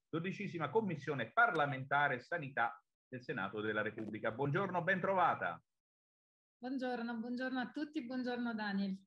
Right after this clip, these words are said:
Speaker 1: Grazie per essere con noi, senatrice. Allora,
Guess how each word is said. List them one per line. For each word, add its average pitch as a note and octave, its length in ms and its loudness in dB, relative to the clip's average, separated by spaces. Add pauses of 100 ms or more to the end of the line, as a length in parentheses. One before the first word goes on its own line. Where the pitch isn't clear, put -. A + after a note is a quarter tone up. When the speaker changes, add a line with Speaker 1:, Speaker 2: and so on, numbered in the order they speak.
(120)
Speaker 1:
Grazie D3+ 480 2
per C#3+ 120 -2
essere C#3+ 280 -2
con E3 160 -4
noi, F#3+ 320 -2
senatrice. D#3 520 -4
Allora, D#3+ 380 2